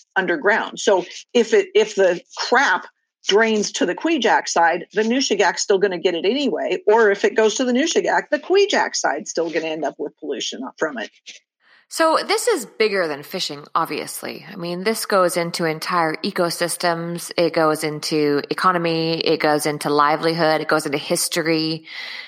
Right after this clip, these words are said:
Speaker 2: I mean, this fil-, this filters all the way down into so much more than just being a, a lodge owner or a fishing guide. And I think that's important for people to understand.
Speaker 1: Oh, very much so. And, and my neighbors out here, um, they have such a rich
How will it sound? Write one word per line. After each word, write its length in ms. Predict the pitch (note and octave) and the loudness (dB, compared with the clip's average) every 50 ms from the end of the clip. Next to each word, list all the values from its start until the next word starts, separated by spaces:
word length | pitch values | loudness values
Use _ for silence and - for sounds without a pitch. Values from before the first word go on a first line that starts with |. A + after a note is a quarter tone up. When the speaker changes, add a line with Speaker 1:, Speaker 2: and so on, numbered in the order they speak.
| - - _ _ _ - | -18 -20 _ _ _ -8
Speaker 2:
I 40 | |
mean, 180 | F#3 E3+ E3+ E3+ | -6 -4 -2 0
this 220 | F3 F#3+ - - | 0 0 0 -2
fil-, 260 | - - G#3 G3+ F#3+ F#3 - _ | -2 0 0 0 0 -2 -4 _
this 160 | - A#3+ A#3 - | -4 -2 -2 0
filters 340 | - G#3 G3 G3 F3 D#3+ | -2 0 2 2 0 2
all 320 | - - E3+ E3+ F3 F3+ F3+ | 4 4 4 6 6 4 4
the 80 | F3+ | 2
way 240 | E3+ F3 E3 D#3 D#3 | 2 2 2 2 0
down 500 | D3+ - D#3 D#3 F#3+ G#3 F#3+ E3 D#3+ D#3 | 0 0 0 2 2 4 4 4 2 2
into 580 | D#3 D#3 D3+ D#3+ D3+ - - - D#3 D3+ D3 D3+ | 0 -2 -4 -4 -6 -6 -4 -2 0 0 0 -2
so 180 | - - A#3+ | -2 -2 0
much 200 | A3+ F#3+ E3+ - | 0 0 -2 0
more 200 | - E3 D#3+ D3+ | 0 2 2 2
than 160 | C3+ C#3 C#3 C3+ | 0 -2 -4 -4
just 240 | - C#3 - - - _ | -4 -6 -6 -8 -8 _
being 240 | - G3+ F#3+ F3 E3 | 0 0 2 2 0
a, 100 | E3+ D#3 - | -2 0 2
a 60 | - E3 | 0 2
lodge 340 | D3 C#3 D3 D#3 D3+ - | 4 4 4 4 4 2
owner 260 | D#3 C#3+ C#3 C#3+ C#3 C3 | 2 2 2 2 2 4
or 140 | C3 B2 | 4 2
a 60 | B2+ D3 | 2 0
fishing 400 | - D#3+ D3+ - - C3 B2 - | -2 -2 -2 -2 -4 -6 -4 -2
guide. 320 | - D2+ C2 D#2+ - - - - - - - - | -2 -2 -2 -4 -6 -10 -16 -18 -16 -16 -8 -4
And 100 | - A3+ | -2 -2
I 60 | A#3+ A#3+ | 0 0
think 160 | C#4+ C4+ C4 | 0 2 2
that's 160 | B3 A3+ - | 0 2 0
important 360 | G#3+ G3+ G3+ G3+ - - G3 | 0 2 2 2 2 2 0
for 80 | - F3 | -2 -2
people 300 | - F3+ E3+ - E3 D#3+ | -2 -2 0 0 2 2
to 100 | - - | 2 0
understand. 520 | D3+ D3 C#3+ C#3 C#3 - - D#3 C#3 A2 G3+ | 0 -2 -4 -4 -4 -4 -4 -4 -2 0 0
Speaker 1:
Oh, 140 | G3 - | 0 0
very 240 | - - G3+ G3 F3 | 2 2 2 2 2
much 240 | E3 C#3+ - - - | 0 -2 -2 0 0
so. 180 | - B2+ A#2 - | 0 0 2 0
And, 140 | F3 E3+ | 0 2
and 200 | E3 F3+ F#3 F3 - - - - - - - - | 0 0 0 -4 -8 -12 -12 -12 -14 -16 -10 0
my 160 | G3 G3+ G#3 | 2 2 4
neighbors 400 | G#3+ G3+ G3+ G#3 G3+ F#3+ F#3 F3+ | 4 4 4 6 6 4 4 4
out 220 | E3+ D#3 - - G3+ | 4 4 4 2 2
here, 400 | - G3 F#3 F3 F3 E3+ - - | 2 2 4 4 2 2 2 2
um, 400 | F3 E3 D#3+ D#3+ D#3+ D#3+ D#3+ - _ _ _ | 4 4 4 2 0 -4 -8 -12 _ _ _
they 200 | G3 F3+ B3 C4+ | 0 2 4 4
have 140 | B3+ A#3 F3 | 4 2 2
such 360 | - - - C#4+ G#3+ - - | 0 0 0 2 2 2 2
a 160 | D3 D3 C#3+ C3+ - _ - | 0 0 -2 -4 -8 _ -4
rich 540 | E3 F3+ G3+ F3 - - - - - - | 2 4 4 4 2 -2 -4 -6 -6 -8